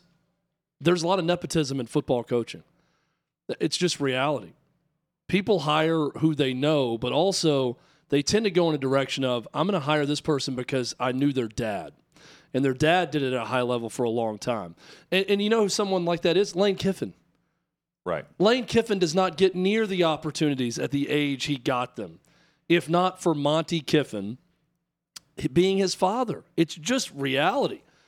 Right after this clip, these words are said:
Speaker 1: Has Lane Kiffin done a good job in his third and fourth opportunities and fifth opportunity? Yes. If Lane Kiffin were a black guy that didn't have the last name Kiffin,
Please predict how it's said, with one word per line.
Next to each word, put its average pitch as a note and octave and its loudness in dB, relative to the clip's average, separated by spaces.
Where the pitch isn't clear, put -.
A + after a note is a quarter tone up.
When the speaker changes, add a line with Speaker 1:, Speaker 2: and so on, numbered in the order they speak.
Speaker 1:
Has E3+ 0
Lane B3 2
Kiffin G#3 0
done F#3 4
a F3 0
good E3+ 2
job E3 2
in F3+ 2
his C#3 -2
third E3 4
and C#3+ -4
fourth D#3+ 0
opportunities D3 0
and A2+ -12
fifth E3 2
opportunity? E3 2
Yes. G#3+ -2
If G3 4
Lane A3 2
Kiffin G3+ 0
were E3 4
a D3 2
black D3 0
guy E3+ 2
that C3+ -6
didn't D#3 0
have D3 4
the C3+ 2
last C3+ 0
name C3+ 0
Kiffin, F3 0